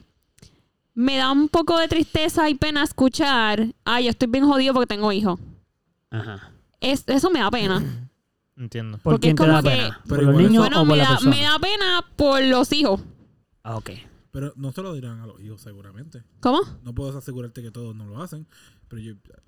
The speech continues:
Speaker 4: yo esperaría que no se lo dijeran a los hijos.
Speaker 1: Bueno, me imagi-,
Speaker 4: Ese
Speaker 1: bueno, yo
Speaker 4: pensamiento.
Speaker 1: espero también que no se lo digan a los hijos.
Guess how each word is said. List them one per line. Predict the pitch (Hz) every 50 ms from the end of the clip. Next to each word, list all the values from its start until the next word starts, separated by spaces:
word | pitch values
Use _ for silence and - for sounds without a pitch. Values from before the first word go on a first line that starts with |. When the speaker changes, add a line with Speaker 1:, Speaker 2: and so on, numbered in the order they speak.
| _ 107
Speaker 4:
yo | 117
esperaría | 113 - - 214 233 160 135 123
que | 123
no | 120 120
se | 123 117
lo |
dijeran | 113 110 113 113 110 107
a |
los | 101 92 -
hijos. | 110 127 123 110 104 - - _ _ _ _
Speaker 1:
Bueno, | 196 196 190 202 254 302
me | 320
imagi-, | 294 262 226 220 214 208
Speaker 4:
Ese | - -
Speaker 1:
bueno, | 196 196 175 202 247
yo | 277 240 220
Speaker 4:
pensamiento. |
Speaker 1:
espero | 220 - - 226 220 185 214
también | 285 - 262 247 226 240 226 -
que | 311
no | 254 262
se | 269 277 277
lo | 247 240
digan | 226 233 240 233
a | 226 220
los | 208 226 214 -
hijos. | 214 226 269 320 277 240 226